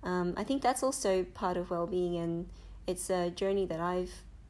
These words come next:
slowly started to discover for myself because, like yourself, I did, um, have health issues, and,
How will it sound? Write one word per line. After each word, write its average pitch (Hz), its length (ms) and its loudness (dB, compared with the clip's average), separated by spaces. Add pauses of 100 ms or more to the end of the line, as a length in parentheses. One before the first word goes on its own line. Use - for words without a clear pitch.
(600)
slowly 190 400 0
started 180 400 0
to 185 120 -2
discover 170 440 -2
for 180 160 -6
myself - 640 -4
because, 165 460 -2
like 180 160 2
yourself, - 400 -2
I 180 80 0
did, 180 300 6 (500)
um, 170 680 0
have 170 320 -2
health 196 240 2
issues, 202 840 2
and, 170 680 0